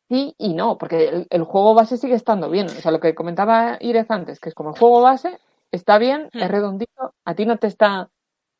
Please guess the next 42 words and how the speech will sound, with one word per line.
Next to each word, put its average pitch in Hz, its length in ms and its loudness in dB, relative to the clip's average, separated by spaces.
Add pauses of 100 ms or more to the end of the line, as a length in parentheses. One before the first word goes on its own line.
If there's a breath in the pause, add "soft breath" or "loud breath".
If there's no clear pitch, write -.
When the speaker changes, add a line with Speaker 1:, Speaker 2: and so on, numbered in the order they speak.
Speaker 1:
terminan 196 400 2
un 240 100 0
cliffhanger, 240 720 -4 (200)
sí, - 380 -6 (360)
pero 165 200 2
no 190 160 -2
te - 80 -4
han 247 160 0
quitado 170 320 2
información, 156 580 -6
porque 160 200 -8
ya 175 120 -2
digo, 185 220 0
lo 147 100 -4
que 170 100 0
hace 170 120 -4
este 220 220 0
D 214 60 0
L 190 140 -4
C 208 140 0
realmente 190 560 -2
es 240 140 -6 (420)
reconfirmarte 175 920 0
toda 202 180 2
esa 214 120 -2
información 175 680 -4
que 175 120 -2
ya 165 140 4
realmente 170 460 -2
te 175 100 -4
habían 160 240 -2
Speaker 2:
Claro. 156 60 -6
Speaker 1:
estado 151 240 -4
dando. 151 180 -12 (460)
Y 165 80 -8
te 151 120 -4
da 139 100 -2
alguna 156 280 -4
cosa 165 300 0
extra, 196 260 0
porque, 165 220 -8
hombre, 175 220 -12